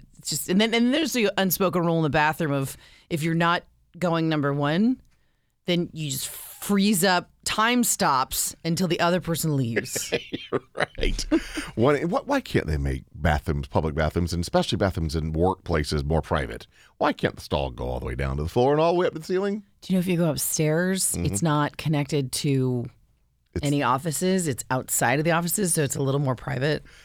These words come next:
Speaker 2: Uh,
Speaker 1: Not that I ever do that.
Speaker 2: Of course not. Uh, number four, one in three people said going to the bathroom is the only time they get to be by themselves on a daily basis.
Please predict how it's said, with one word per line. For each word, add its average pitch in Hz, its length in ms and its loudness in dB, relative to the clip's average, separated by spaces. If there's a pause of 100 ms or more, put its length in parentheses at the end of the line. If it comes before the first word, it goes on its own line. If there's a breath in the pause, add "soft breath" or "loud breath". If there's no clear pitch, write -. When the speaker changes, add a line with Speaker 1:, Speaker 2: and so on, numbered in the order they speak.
(100)
Speaker 2:
Uh, 110 220 6
Speaker 1:
Not 190 180 4
that 190 80 -2
I 202 160 2
ever 135 160 0
do 131 160 -4
that. 131 260 2
Speaker 2:
Of 139 120 2
course 165 300 2
not. 107 260 0 (300 loud breath)
Uh, 117 200 4
number 127 140 2
four, 170 380 4
one 147 240 2
in 139 60 -2
three 135 160 -4
people 143 260 -2
said 104 440 0
going 110 440 2
to 113 140 -2
the 113 140 0
bathroom 104 420 2
is 92 80 2
the 90 100 2
only 127 300 2
time 135 240 0
they 107 100 4
get 110 120 0
to 98 60 -8
be 104 60 2
by 104 140 4
themselves 110 420 0
on 90 80 0
a 90 60 0
daily 98 260 2
basis. 104 400 -2